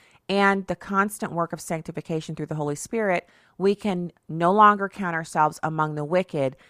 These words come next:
and we don't have to worry about what these first four verses describe, because we're no longer in that condition. And to me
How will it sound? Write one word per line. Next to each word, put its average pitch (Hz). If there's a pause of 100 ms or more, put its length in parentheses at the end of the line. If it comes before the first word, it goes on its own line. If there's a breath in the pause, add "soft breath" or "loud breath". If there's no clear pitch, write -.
(140 soft breath)
and 170
we 175
don't 190
have 180
to 175
worry 175
about 165
what 156
these 156
first - (380)
four 190
verses 156
describe, 151
because 165
we're 165
no 175
longer 170
in 160
that -
condition. 147 (340 soft breath)
And 190
to -
me 240